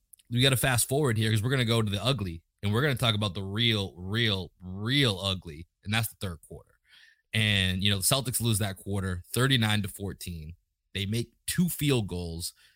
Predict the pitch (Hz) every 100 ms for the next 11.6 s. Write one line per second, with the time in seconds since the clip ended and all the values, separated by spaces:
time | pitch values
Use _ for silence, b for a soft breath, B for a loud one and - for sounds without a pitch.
0 | b 107 107 90 113 120 117 98 85 87
1 | 87 95 101 - 123 139 120 - 98 92
2 | 92 90 _ _ 123 120 120 107 117 -
3 | 101 90 - 90 90 95 95 _ 120 139
4 | - 110 101 90 87 82 87 - B B
5 | - - 151 - 135 90 95 - 107 98
6 | 87 92 92 85 - 113 110 107 B B
7 | - 104 151 120 117 104 101 95 101 95
8 | 95 101 101 - - 127 127 117 104 117
9 | 107 95 87 87 90 B B B - 117
10 | 113 107 - 98 95 - 95 92 110 -
11 | 113 - 110 110 110 113